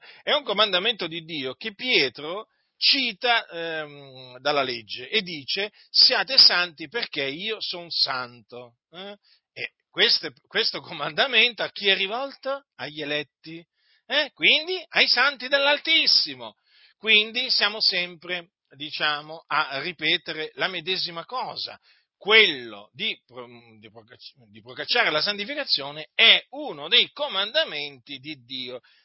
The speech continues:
"Siate santi", dice il Dio l'Onnipotente, eh? "Perché io sono santo." E allora, quando noi procacciamo la santificazione, dobbiamo considerare chi è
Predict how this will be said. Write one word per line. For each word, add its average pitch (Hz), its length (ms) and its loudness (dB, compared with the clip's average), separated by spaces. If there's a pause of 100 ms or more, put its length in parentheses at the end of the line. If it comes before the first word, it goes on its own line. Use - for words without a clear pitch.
"Siate 294 640 4
santi", 151 760 2 (120)
dice 208 400 -4
il 151 120 -4
Dio 147 220 -8
l'Onnipotente, 131 840 -10
eh? 220 280 -4 (360)
"Perché 208 540 4
io 302 400 -2
sono 220 360 -4
santo." 127 680 -4
E - 200 -16
allora, 180 560 -4 (300)
quando 214 340 -4
noi 175 220 -6
procacciamo 147 640 -8
la 131 100 -6
santificazione, 160 960 -6 (220)
dobbiamo 135 720 0
considerare 165 1200 -2
chi 180 260 -4
è 226 340 6